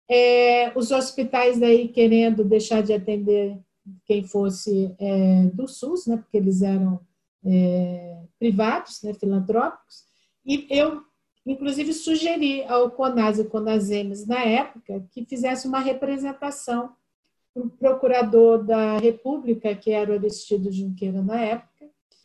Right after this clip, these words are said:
e daí eles pediram se eu re-, podia de redigir, eu redigi, eu consegui marcar com,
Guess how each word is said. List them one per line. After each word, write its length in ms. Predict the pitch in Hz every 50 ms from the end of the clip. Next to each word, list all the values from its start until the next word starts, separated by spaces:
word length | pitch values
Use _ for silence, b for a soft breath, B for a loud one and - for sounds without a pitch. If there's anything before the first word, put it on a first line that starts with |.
| _ _ _ _ _ 240
e 100 | 254 240
daí 180 | 233 262 262
eles 200 | 269 302 - -
pediram 420 | - 320 294 269 269 285 285 285 277
se 160 | - - 277
eu 80 | 269
re-, 260 | 277 277 277 269 233 - - - _ _ _ _ _ _
podia 380 | 247 220 220 202 220 247 233 214
de 100 | 226 220
redigir, 600 | 220 240 247 214 220 226 196 214 254 269 269 _ _ _
eu 140 | - 294 277
redigi, 600 | 269 285 302 302 302 330 320 - 254 262 277 294 -
eu 220 | 247 240 233 226 - _
consegui 380 | - 254 247 - 240 220 277 277
marcar 680 | 294 311 311 302 - - - 277 294 320 320 - -
com, 360 | - 269 247 240 226 208 202